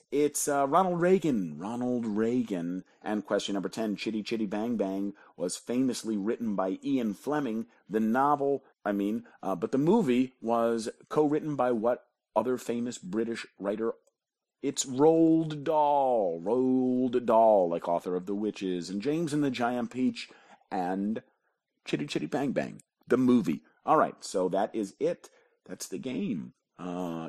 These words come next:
tally up your scores and see who won. Just in case we had a tie, let's do a tiebreaker. Uh, this is the way that tiebreaker questions work in this game. I'm gonna ask a question that has a numerical answer,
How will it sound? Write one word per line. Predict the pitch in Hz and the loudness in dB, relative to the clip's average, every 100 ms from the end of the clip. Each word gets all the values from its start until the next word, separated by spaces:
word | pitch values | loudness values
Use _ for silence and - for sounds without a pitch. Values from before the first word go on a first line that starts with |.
| - | -6
tally | 117 147 160 | 0 2 2
up | 139 | 2
your | 110 | -4
scores | - 160 196 143 139 | -4 0 0 0 -4
and | 110 | -6
see | - 135 | -2 -4
who | 113 | -2
won. | 139 123 139 160 139 - - _ - | -4 -4 -2 -2 -4 -10 -20 _ -14
Just | 117 151 185 - | -2 2 2 2
in | 170 147 | -6 -4
case | 156 151 - | -6 -6 -4
we | 131 | -4
had | 123 143 | -4 -6
a | 131 | -8
tie, | - 156 139 120 | -8 -8 -4 -4
let's | 123 143 - | -4 -8 -10
do | 147 143 | -8 -8
a | |
tiebreaker. | - 156 123 73 - - - _ _ | -6 -6 -4 -4 -6 -16 -20 _ _
Uh, | 78 80 78 | -6 -4 -2
this | 78 101 104 | 0 0 0
is | 101 | 0
the | 107 | 4
way | 113 | 4
that | 110 - | 4 2
tiebreaker | 110 113 110 107 | 2 2 0 -2
questions | - 113 - 107 101 | -2 -2 -2 -4 -2
work | 110 - | -4 -2
in | 110 | -2
this | 104 | -2
game. | - 113 120 | -2 -2 -2
I'm | 107 | -2
gonna | 107 110 | -2 -2
ask | 104 104 - | -4 -4 -4
a | 113 | -4
question | - 156 - 160 160 | -2 -2 -2 -2 -2
that | 120 | -2
has | 139 127 | -2 -2
a | |
numerical | 131 147 156 110 151 160 - 151 | -2 -2 0 0 0 -2 -4 -2
answer, | 156 - 123 | -2 -2 -6